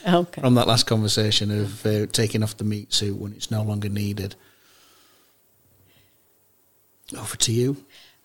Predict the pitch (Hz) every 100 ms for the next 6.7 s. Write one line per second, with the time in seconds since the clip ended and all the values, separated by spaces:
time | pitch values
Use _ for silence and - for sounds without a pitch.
0 | - - 175 160 170 - - 180 175 165
1 | 165 _ _ _ _ _ _ _ _ -
2 | 220 214 190 175 - 175 170 156 - 151
3 | 170 - _ _ _ _ _ - - _
4 | _ _ _ _ 185 196 196 - - 170
5 | 165 160 165 160 170 170 180 165 156 151
6 | 147 160 160 143 165 151